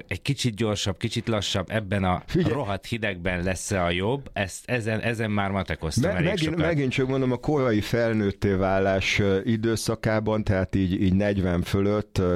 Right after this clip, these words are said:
Speaker 2: közeledve az ötvenhez, egy, egy elképesztő jó megoldást tudok, nem kell nagyon hidegben biciklizni.
Speaker 1: Egyébként nagyon jó, hogy itt tartunk, mert a nagyon hidegnél is,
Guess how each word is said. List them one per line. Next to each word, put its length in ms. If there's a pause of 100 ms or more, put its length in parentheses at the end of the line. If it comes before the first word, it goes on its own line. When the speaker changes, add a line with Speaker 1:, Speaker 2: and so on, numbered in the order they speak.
Speaker 2:
közeledve 560
az 120
ötvenhez, 540
egy, 380
egy 140
elképesztő 680
jó 200
megoldást 720
tudok, 280
nem 240
kell 240
nagyon 320
hidegben 540
biciklizni. 920
Speaker 1:
Egyébként 400
nagyon 220
jó, 180
hogy 140
itt 160
tartunk, 480
mert 360
a 100
nagyon 280
hidegnél 580
is, 300